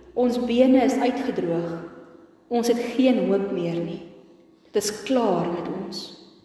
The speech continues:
Tree op as profeet, sê vir hulle,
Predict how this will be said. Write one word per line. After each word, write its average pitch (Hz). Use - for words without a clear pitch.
Tree 233
op 262
as 233
profeet, -
sê 269
vir 185
hulle, 180